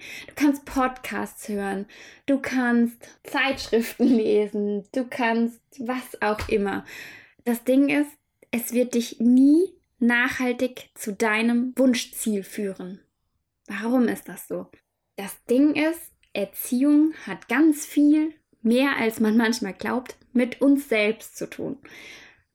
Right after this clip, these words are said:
Was möchte ich damit sagen? Die Erziehung hat ganz viel mit uns und unserer inneren Welt zu tun.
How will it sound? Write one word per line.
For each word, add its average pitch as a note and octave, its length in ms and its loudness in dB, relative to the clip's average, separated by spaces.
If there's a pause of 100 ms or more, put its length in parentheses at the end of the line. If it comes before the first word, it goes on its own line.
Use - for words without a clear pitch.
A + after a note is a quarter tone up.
(260)
Was A3 220 -8
möchte A3+ 280 -2
ich - 80 -12
damit G3 280 -6
sagen? G3 520 -8
Die A3+ 100 -4
Erziehung C#4+ 580 2
hat A#3+ 180 -6
ganz B3 240 -2
viel C4 140 0
mit B3 280 -2
uns D4 300 2
und A3+ 160 -2
unserer A#3 360 0
inneren A#3 360 2
Welt A#3 340 0
zu - 160 -12
tun. G3 300 -8